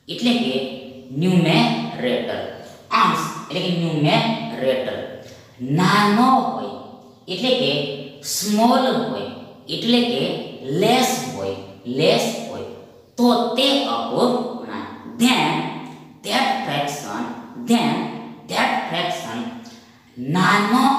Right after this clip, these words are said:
અપૂર્ણાંક થાય, એટલે કે small fraction થાય,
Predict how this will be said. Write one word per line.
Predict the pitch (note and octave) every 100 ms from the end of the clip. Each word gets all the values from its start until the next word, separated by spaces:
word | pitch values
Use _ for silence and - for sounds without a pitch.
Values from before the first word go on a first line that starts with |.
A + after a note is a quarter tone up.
| -
અપૂર્ણાંક | - - B2+ A#2+ A2 D#3 A3 A#3+ A#3+ - - - - - - -
થાય, | - - - - - -
એટલે | F3 A3+ B3
કે | B3 B3+ A#3+ - - - - - - _ -
small | - G3 G#3 B3+ C#4 -
fraction | - - - - A#2 D3+ - - - - - -
થાય, | F#2+